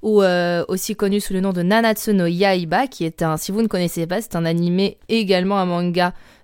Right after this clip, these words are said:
de type shonen qui est très, très sympathique dans un univers d'héro-, heroic fantasy comme on les aime, super bien fait, super bien animé. Euh, c'est d'un, ça, c'est le studio Aniplex, le studio japonais Aniplex qui l'anime, et c'est très,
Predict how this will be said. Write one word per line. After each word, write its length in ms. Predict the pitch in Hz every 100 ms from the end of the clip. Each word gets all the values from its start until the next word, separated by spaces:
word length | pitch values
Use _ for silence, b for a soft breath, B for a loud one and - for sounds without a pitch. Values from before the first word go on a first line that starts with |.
| 180
de 120 | 202
type 240 | 208 208
shonen 380 | - 196 190 190
qui 140 | - 147
est 100 | - _
très, 440 | - - 320 - 220
très 280 | - 302
sympathique 500 | 294 262 247 233 247
dans 220 | 214 190 190
un 100 | 185
univers 520 | 190 185 196 196 190
d'héro-, 240 | 208 - - -
heroic 340 | 220 220 208
fantasy 500 | 185 175 202 196 196
comme 280 | - 269 262
on 80 | 208
les 240 | 170 165
aime, 240 | 180 208 - -
super 600 | - - 285 233 226 202
bien 160 | 185 180
fait, 200 | 214 226
super 380 | - 202 196
bien 280 | 180 180 185
animé. 500 | 233 240 208 180 196 B B B B -
Euh, 260 | 170 165 165
c'est 240 | - 180
d'un, 280 | 170 175 170
ça, 300 | - 175 170
c'est 200 | - 180
le 140 | 170
studio 360 | 170 202 180 202 -
Aniplex, 760 | 254 240 - 240 233 - -
le 80 | 165
studio 220 | - 175
japonais 300 | 175 175 185
Aniplex 400 | 208 214 220 214
qui 120 | -
l'anime, 340 | 175 165 254 226
et 60 |
c'est 320 | 170 - 247 285 B B B
très, 300 | - - 302